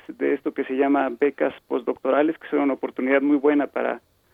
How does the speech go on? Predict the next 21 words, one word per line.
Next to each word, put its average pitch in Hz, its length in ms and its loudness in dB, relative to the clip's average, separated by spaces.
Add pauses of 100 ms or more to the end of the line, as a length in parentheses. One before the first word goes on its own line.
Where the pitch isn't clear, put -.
(300)
para 123 280 4
jóvenes 156 500 4
investigadores 139 640 2
que - 120 -4
recién 135 300 0
terminaron 151 420 2
el 151 120 0
doctorado, 180 500 2
que 151 100 -2
puedan 151 360 2
pasar 147 300 -2
uno 156 280 2
o 147 80 2
dos 147 220 -2
años 139 320 0 (640)
trabajando, 135 800 2
eh, 131 300 -2
y - 20 -10
publicando 131 580 -2
en 139 60 -4
una, 135 220 0